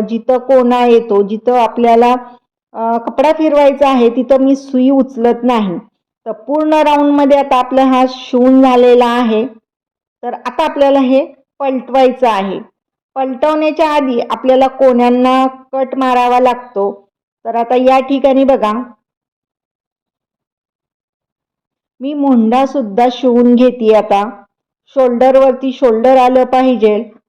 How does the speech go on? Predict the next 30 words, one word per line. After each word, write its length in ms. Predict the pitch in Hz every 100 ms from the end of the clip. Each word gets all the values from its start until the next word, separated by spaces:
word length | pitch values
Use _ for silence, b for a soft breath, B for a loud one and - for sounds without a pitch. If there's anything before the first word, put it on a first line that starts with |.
| _ _
आणि 180 | 214 240
आता 200 | 233 254
या 220 | 240 233
ठिकाणी 360 | 262 262 262
बघा, 200 | 254 233
प्रिन्सेसचा 920 | 226 240 254 240 247 240 240 254 254 254 - - 254
टोक 240 | 247 247
आपलं 220 | 240 240
थोडंसं 500 | 240 247 233 233 254 247 - _ 226
हे 100 | 269
कट 360 | 269 294 277
होणार, 280 | 254 196 165
मग 140 | 196 220
आपण 260 | 214 262
मोंढा 420 | 269 294 285 285
कट 180 | 294 277 - 269
केलेला 380 | 254 247 247
नाही, 280 | 240 233 214 - - _ _ _ 240
तर 180 | 240
समोरील 480 | 240 262 247 254 294
मोंढ्याचा 500 | 285 269 233 240 220
आकार 300 | 220 214 214
आपल्याला 440 | 208 208 214 233 285 - _ _ _
भेटला. 480 | 233 240 240 180 170 - _ _ _ _ _ _ 254
तर 60 |
प्रिन्सेसमध्ये 800 | 254 294 285 285 302 302 285 285
हाच 340 | 269 269 262 294
थोडासा 420 | 262 254 262 254
बदल 480 | 240 247 247 247 247
असतो, 600 | 240 - 208 247 -